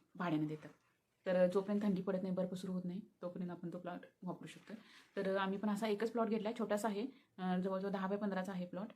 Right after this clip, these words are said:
अ, त्याच्यामध्ये आम्ही पण, अ, भेंड्या वगैरे लावलेल्या आहेत. अ, ते व्हिडिओज सगळे मी बनवले, वेळ नाही मिळाला अपलोड करायला, तर मी आज, अ,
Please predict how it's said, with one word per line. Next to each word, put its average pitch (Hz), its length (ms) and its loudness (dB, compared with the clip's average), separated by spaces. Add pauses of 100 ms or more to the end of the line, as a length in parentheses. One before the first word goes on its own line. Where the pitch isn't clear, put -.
(300)
अ, 190 160 -4
त्याच्यामध्ये 190 440 -2
आम्ही 185 180 0
पण, 196 260 -6
अ, 190 280 -4
भेंड्या 180 300 0
वगैरे 180 260 -4
लावलेल्या 180 360 -4
आहेत. 180 120 -8 (380)
अ, 180 60 -8 (100)
ते 185 180 -2
व्हिडिओज 185 400 0
सगळे 185 200 0
मी 196 80 0
बनवले, 185 360 0
वेळ 175 160 0
नाही 180 120 2
मिळाला 165 240 2
अपलोड 165 260 -2
करायला, 170 260 -4 (380)
तर 202 120 0
मी 196 380 0
आज, 185 360 -6
अ, 185 420 -2